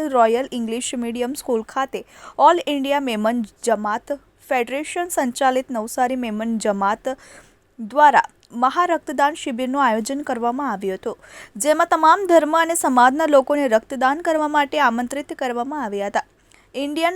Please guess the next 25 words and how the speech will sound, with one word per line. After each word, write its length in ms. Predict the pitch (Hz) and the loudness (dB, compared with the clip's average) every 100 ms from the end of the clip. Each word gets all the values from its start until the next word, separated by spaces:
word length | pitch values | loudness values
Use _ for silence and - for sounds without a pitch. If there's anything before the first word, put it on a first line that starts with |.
| 349 | 0
રેડ 220 | 277 254 | 2 2
ક્રોસ 320 | 233 269 285 - 330 | 2 0 0 -2 -6
સોસાયટી 520 | - 269 285 269 277 294 | -2 -2 0 -2 -2 -4
નવસારીના 540 | 269 233 247 240 247 | -4 -2 -2 -2 -4
સંયોગથી 600 | 262 240 233 247 277 254 262 262 | -4 -4 -4 -4 -6 -8 -6 -4
યોજાયેલ 440 | 214 214 233 175 - - - - | -4 0 0 0 -6 -18 -10 2
રક્તદાન 520 | 277 330 330 330 339 | 2 2 4 4 4
શિબિર 340 | - 302 254 294 | -2 -2 -4 -4
શરૂ 280 | - 262 269 | 0 0 0
થતાં 360 | 302 294 - _ - 247 | -4 -2 -4 _ -10 -4
રક્તદાતાઓ 640 | 294 370 302 294 - 285 | -4 -4 0 0 0 -2
મોટી 260 | 262 240 302 | -2 -6 -6
સંખ્યામાં 480 | 302 269 277 262 240 | -8 -6 -4 -2 -2
રક્તદાન 480 | 254 285 240 226 254 | -4 -6 -2 -2 -2
કરવા 280 | 262 233 | -6 -6
માટે 300 | 240 240 - | -6 -6 -8
પહોંચ્યા 480 | - 247 196 - 185 | -10 -10 -10 -10 -10
હતા, 160 | 180 196 - - - - | -6 -6 -6 -20 -20 -10
જેમાં 300 | 240 294 320 | -2 0 2
મુસ્લિમ 340 | 302 302 339 403 | 0 0 -4 -2
સમાજની 380 | 392 339 330 330 | 0 0 0 -4
મહિલાઓએ 580 | 311 285 302 302 320 302 | -4 -4 0 0 0 -2
પણ 280 | 294 302 311 | -4 -4 0
રક્તદાન 540 | 247 - 294 262 277 | -2 -4 -4 -4 -4
કરી 220 | 311 294 | -4 -6